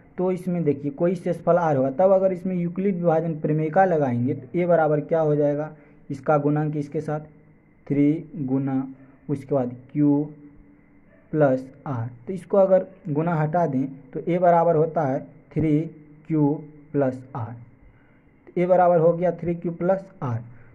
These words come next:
तो इसमें कह रहा है, तो यहाँ हम मान लेंगे क्या, ए क्या है, पूर्णांक है, यानी धनात्मक पूर्णांक है, ए क्या है, धनात्मक पूर्णांक है। मान लेंगे,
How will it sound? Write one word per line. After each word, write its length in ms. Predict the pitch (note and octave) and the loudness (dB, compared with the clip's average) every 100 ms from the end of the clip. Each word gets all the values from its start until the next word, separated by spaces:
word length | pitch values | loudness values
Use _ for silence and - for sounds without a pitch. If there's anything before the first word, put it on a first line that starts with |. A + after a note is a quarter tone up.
| - | -6
तो 80 | F#3+ | -4
इसमें 360 | G3+ - G#3+ | -4 -2 -4
कह 180 | G#3 F#3+ | 0 2
रहा 240 | F#3 E3 C3+ | 2 2 0
है, 100 | A#2 | -2
तो 200 | - E3+ | -6 -6
यहाँ 200 | D#3 D#3+ | 0 0
हम 160 | D#3+ E3 | 0 0
मान 160 | E3+ E3+ | -2 0
लेंगे 280 | E3+ E3 D#3+ | -2 -4 -2
क्या, 260 | E3 A#2+ A#2 - - | 0 0 -4 -14 -4
ए 120 | E3+ | -4
क्या 240 | E3 F3+ D#3+ | 0 0 2
है, 160 | E3+ - - - - _ _ _ _ _ | -2 -10 -20 -20 -20 _ _ _ _ _
पूर्णांक 420 | D3+ D3 E3 E3+ E3+ | 0 2 2 -2 -2
है, 100 | D#3 | 0
यानी 180 | D3 C#3+ | 0 0
धनात्मक 500 | C#3 C#3+ C#3+ E3+ - | 0 -2 -2 -6 -4
पूर्णांक 380 | E3+ E3+ E3+ E3 | -4 -2 -4 -4
है, 160 | E3+ E3+ - - | -6 -8 -20 -6
ए 80 | D#3+ | -4
क्या 220 | D3+ F3 E3 | -2 0 0
है, 180 | F#3 - - C3+ | -2 -10 -14 -6
धनात्मक 520 | C3+ C#3 C3+ E3+ E3+ | -2 -2 -2 -6 -6
पूर्णांक 360 | F3 E3+ F3 E3 | -4 -2 -4 -6
है। 140 | D#3 - - | -10 -12 -8
मान 220 | C#3+ D#3 E3 | -2 -2 0
लेंगे, 460 | D3 C3 B2+ D3+ | 0 0 0 -4